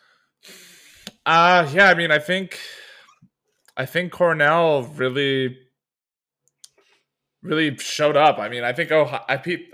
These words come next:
I still agree, think, like, people took the Ohio State win over U N C a little bit too much. Um, I don't think, I didn't think they were as good as they looked that day. Um, but I'm starting to believe a little bit in this Cornell team, and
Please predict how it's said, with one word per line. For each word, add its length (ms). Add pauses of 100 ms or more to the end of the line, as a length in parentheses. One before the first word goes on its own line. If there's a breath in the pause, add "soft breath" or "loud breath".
I 60
still 520
agree, 460
think, 180
like, 220 (540)
people 240
took 180
the 80
Ohio 320
State 260
win 140
over 160
U 160
N 100
C 220
a 40
little 180
bit 180 (420)
too 100
much. 480 (520)
Um, 200
I 80
don't 180
think, 220
I 80
didn't 160
think 140
they 120
were 200
as 160
good 220
as 240
they 100
looked 360
that 220
day. 320 (540 soft breath)
Um, 500 (840)
but 220
I'm 160
starting 260
to 40
believe 260
a 20
little 220
bit 180
in 80
this 140
Cornell 420
team, 360
and 260